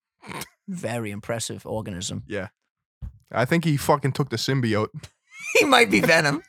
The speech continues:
Speaker 1: Yeah. <laughs> He
Speaker 2: <laughs>
Speaker 1: definitely
Speaker 2: Took the
Speaker 1: has
Speaker 2: Tren symbiote. <laughs> Oh.
Speaker 1: We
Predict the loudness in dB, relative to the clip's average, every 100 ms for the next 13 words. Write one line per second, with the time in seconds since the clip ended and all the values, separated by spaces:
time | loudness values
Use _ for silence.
0 | 0 2 2 2 0 0 -4 -2 4 6
1 | 6 6 4 6 6 6 4 6 8 8
2 | 8 6 6 6 6 4 0 _ _ _
3 | _ _ _ _ -18 -18 -20 _ -20 -18
4 | -4 2 6 6 6 4 0